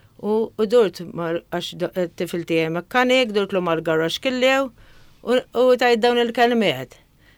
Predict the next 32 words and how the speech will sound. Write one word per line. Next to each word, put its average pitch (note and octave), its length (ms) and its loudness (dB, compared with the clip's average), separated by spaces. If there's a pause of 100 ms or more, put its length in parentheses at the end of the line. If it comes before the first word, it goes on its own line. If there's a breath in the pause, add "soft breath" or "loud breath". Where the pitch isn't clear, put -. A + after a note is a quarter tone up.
San A3+ 260 -2
Pietru A#3+ 380 2
Pawl G#3+ 260 2
ta' G3+ 140 4
Ruma. D3 400 0 (1160 soft breath)
Jekk G#3 280 -2
hawn A3+ 180 6
xi A3+ 220 0
għajn G#3+ 320 2
jerġa' F3+ 400 2
lura, C4 400 4 (560 soft breath)
jekk A#3 200 0
hawn C#4+ 180 4
xi A#3+ 100 0
farħa A#3+ 480 2
terġa' A#3 320 2
tmur. E3+ 320 0 (220 soft breath)
Għax - 320 -4
jekk B3 320 -2
ikollok A#3 260 0
xi A3 160 -2
ħaġa G3 380 2
u G3+ 80 -6
tifraħ G#3+ 340 -2
biha F#3 240 2
żejt, B3 320 2
u C4 80 -2
kull C4+ 240 -4
inti A3 240 -2
tista' - 240 -2
stajjena. F#3 800 0 (600 soft breath)
Għax - 180 -10